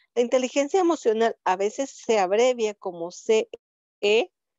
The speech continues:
o como I E. <clears throat> Entonces tenemos que es una conciencia emocional, tenemos que es una inteligencia emocional.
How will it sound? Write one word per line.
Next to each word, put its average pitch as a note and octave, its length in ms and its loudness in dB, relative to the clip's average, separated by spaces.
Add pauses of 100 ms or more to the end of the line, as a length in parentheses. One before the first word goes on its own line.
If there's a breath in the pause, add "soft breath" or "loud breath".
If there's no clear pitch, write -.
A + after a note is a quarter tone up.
(260)
o B3 240 0
como A3+ 340 -6 (200)
I G#3+ 300 -8
E. C4 240 0 (580)
<clears throat> F#3 380 -4 (360)
Entonces G3 500 -4
tenemos A3+ 480 -2 (240)
que F#3+ 120 0
es - 180 -6
una G#3+ 240 0
conciencia G3 840 -2
emocional, G#3+ 680 -4 (380 loud breath)
tenemos F#3 580 -2
que F3+ 400 0
es F#3+ 160 -6
una G3+ 160 -2
inteligencia G3 840 -2
emocional. E3+ 580 -6